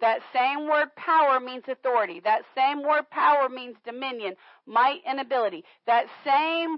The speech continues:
power that was in Jesus, we get to operate because we're fully submerged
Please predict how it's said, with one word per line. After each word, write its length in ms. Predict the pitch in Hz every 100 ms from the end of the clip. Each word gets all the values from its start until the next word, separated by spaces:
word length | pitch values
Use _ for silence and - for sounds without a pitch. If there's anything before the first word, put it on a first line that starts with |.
| -
power 720 | - - 370 349 262 214 190
that 120 | 226 240
was 140 | 240
in 180 | 277 277
Jesus, 460 | 269 285 208 202 180 _ _ _ _
we 260 | 190 254 254
get 160 | 311
to 80 | 320
operate 720 | - 302 311 262 254 240 -
because 680 | 214 - - 330 359 294 254 233 - _ -
we're 200 | 226 220 - -
fully 500 | 320 330 339 339 311 - -
submerged 960 | 233 226 240 269 294 294 311 277 -